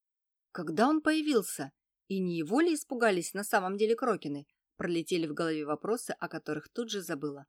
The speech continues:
потому что они потеряли смысл. «Аламат!» кинулась к любимому. Устрашающий вид, от которого раньше бежала бы без оглядки, совершенно не волновал. Ведь это же мой демон.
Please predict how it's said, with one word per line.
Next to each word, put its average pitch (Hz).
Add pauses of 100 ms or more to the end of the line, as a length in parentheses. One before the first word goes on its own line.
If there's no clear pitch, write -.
(320)
потому 208
что -
они 226
потеряли 226
смысл. 226 (580)
«Аламат!» 247 (540)
кинулась 226
к -
любимому. 160 (240)
Устрашающий 202
вид, 247 (140)
от 190
которого 202
раньше 220 (300)
бежала 226
бы 226
без 220
оглядки, 226
совершенно 208
не 196
волновал. 175 (340)
Ведь 180 (160)
это 214
же 196
мой 208
демон. 147